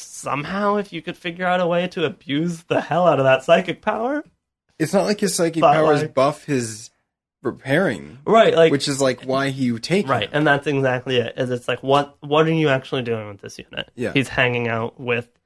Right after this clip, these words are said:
Speaker 1: he's hanging out with a, a dreadnought.
Speaker 2: Yeah.
Speaker 1: Like, maybe a Land Raider, but it's Grey Knights. It's, he's not hanging out with a Rhino.
Speaker 2: Right.
Speaker 1: Like, he's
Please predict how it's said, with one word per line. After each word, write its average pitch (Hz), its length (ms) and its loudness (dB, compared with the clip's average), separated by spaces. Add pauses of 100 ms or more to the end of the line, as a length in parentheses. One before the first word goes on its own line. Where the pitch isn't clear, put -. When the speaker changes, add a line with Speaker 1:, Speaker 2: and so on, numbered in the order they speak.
(140)
Speaker 1:
he's 131 100 0
hanging 180 240 0
out 131 180 -2
with 117 100 -10
a, 107 140 -10 (320)
a 117 60 0
dreadnought. - 520 -10
Speaker 2:
Yeah. 151 120 0
Speaker 1:
Like, - 120 -2 (360)
maybe 123 360 0
a 113 80 -2
Land 107 280 -8
Raider, 123 360 -8
but 127 120 -2
it's 120 120 -8
Grey 131 240 2
Knights. - 320 -10
It's, - 180 -20 (840)
he's 147 160 -2
not 147 240 2
hanging 135 200 -2
out 127 80 -2
with 120 80 -4
a 110 60 -2
Rhino. 107 520 -4
Speaker 2:
Right. 135 100 -6
Speaker 1:
Like, 123 240 -4
he's - 80 -20